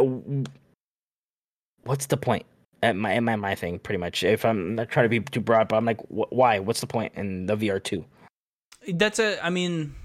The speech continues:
Speaker 2: I think V R is missing that play title, right? Like, if someone
Speaker 1: Mm-hmm.
Speaker 2: came up to me and said, "Hey, um, I'm thinking about getting a V R. What's the one
Speaker 1: Mm-hmm.
Speaker 2: game that you think would sway me to get one?"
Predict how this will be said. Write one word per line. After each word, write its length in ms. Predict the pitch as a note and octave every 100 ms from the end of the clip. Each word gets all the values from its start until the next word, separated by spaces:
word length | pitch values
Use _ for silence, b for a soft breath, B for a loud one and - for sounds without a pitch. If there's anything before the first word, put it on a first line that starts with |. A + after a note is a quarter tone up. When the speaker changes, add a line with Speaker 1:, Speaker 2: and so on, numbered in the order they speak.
| b - _ _ _ _ _ _ _ _ _ _ _ _ _
Speaker 2:
I 120 | E3
think 220 | D#3+ G#3 E3
V 200 | F3+ F3+
R 80 |
is 160 | F3 C#3+
missing 320 | E3 - D#3+
that 200 | C#3+ C3
play 200 | - D#3
title, 420 | D3 D#3+ E3 G2
right? 300 | E2 A#2 -
Like, 300 | - C3 C3 -
if 160 | D3+
someone 300 | - - C3+ A#2+
Speaker 1:
Mm-hmm. 40 |
Speaker 2:
came 140 | D#3+ D3+
up 120 | C#3
to 80 | C#3+
me 140 | B2+
and 100 | A#2+
said, 180 | C3+ A#2
"Hey, 340 | C3+ B2 A2
um, 260 | G#2 G#2 G#2
I'm 100 | A#2+
thinking 220 | E3+ D#3
about 140 | C3+
getting 240 | B2+ A#2+ G#2+
a 80 | G#2
V 180 | G#2+
R. 420 | G2+ F2 A#1 C3 - - -
What's 260 | B2+ F3+
the 120 | - F#3+
one 260 | C3+ B2
Speaker 1:
Mm-hmm. 60 | A2+
Speaker 2:
game 560 | A2+ A2 A2 G#2 G2 -
that 160 | B2+ A#2
you 100 | A2+
think 240 | G#2+ B2+
would 120 | A#2 G#2+
sway 280 | - A2
me 140 | G#2 G#2
to 80 | G#2+
get 180 | G#2+ -
one?" 240 | C#2 C#2+